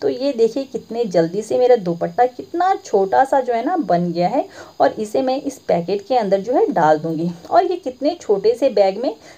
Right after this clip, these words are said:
सारा मेरा सामान जो है ना वो आ गया है। लेडीज़ के कपड़ों के साथ साथ जेंट्स के कपड़े भी ना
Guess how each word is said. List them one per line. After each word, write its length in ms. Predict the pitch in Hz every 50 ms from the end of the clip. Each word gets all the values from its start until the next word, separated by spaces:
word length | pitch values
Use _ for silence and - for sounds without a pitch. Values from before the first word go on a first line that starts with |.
| - _ - -
सारा 300 | 233 202 208 220 247 269
मेरा 280 | 254 240 226 233 240
सामान 500 | 240 - - 185 170 175 180 185 208 214
जो 120 | 208 202 202
है 160 | 196 208 254
ना 140 | 392 466 466 359
वो 200 | 285 - - - -
आ 180 | - 170 175 175
गया 200 | 175 175 170 170
है। 200 | 175 175 175 175 - - - - 208
लेडीज़ 460 | 190 196 208 220 226 247 294 311 -
के 100 | 381 381
कपड़ों 320 | 381 285 254 - 285 294
के 140 | 277 349 349
साथ 280 | 349 - - 185 190 190
साथ 200 | - - 254 262
जेंट्स 500 | 226 180 175 175 175 185 208 226 226 -
के 140 | - 294
कपड़े 380 | 294 - 214 185 - 196 220 240
भी 140 | 233 269 269
ना 160 | 269 302 294